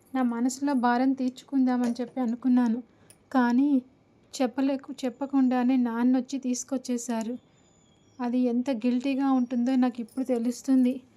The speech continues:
నా కారణంగా ఒక అతను అంత ఇదిగా బాధపడుతున్నాడు అని చెప్పి" అని ఏడుస్తూ ఉంటుంది.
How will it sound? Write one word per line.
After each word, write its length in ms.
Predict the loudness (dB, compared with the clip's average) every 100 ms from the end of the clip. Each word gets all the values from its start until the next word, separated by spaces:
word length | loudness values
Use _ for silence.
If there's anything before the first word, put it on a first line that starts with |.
| _ _ _
నా 180 | -2 -2
కారణంగా 720 | -2 0 2 2 2 0 0
ఒక 240 | 0 0 -4
అతను 460 | -4 0 2 0 -2 _ _ _ _ -8
అంత 240 | -4 -2
ఇదిగా 220 | -2 -4 -4
బాధపడుతున్నాడు 960 | -4 -4 -4 -4 -8 -4 -2 0 0
అని 180 | 0 0 -2
చెప్పి" 320 | -6 -6 -8 -10 _ -2
అని 480 | 0 2 2 2 -2 -16 _ _
ఏడుస్తూ 460 | -4 -2 -4 -4 0
ఉంటుంది. 520 | 2 2 0 0 -2